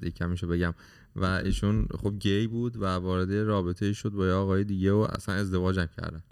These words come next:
و خب حالا وقتی داریم می‌بینیم یه اوکی دیگه. بعد می‌ری جلو، همینطور که،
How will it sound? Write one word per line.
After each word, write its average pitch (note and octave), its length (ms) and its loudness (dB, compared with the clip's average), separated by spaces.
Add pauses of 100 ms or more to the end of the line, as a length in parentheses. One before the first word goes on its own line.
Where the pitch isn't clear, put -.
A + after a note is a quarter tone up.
(400)
و A2 80 -2
خب A#2+ 160 4
حالا A2+ 260 6
وقتی A2 260 -2
داریم G2+ 200 2
می‌بینیم G2 420 2
یه F#2+ 120 -2
اوکی F#2 280 -2
دیگه. E2 240 -2
بعد F#2 240 -4 (540)
می‌ری A#2+ 240 4
جلو، A#2+ 200 2
همینطور B2 340 2
که، C3 320 -2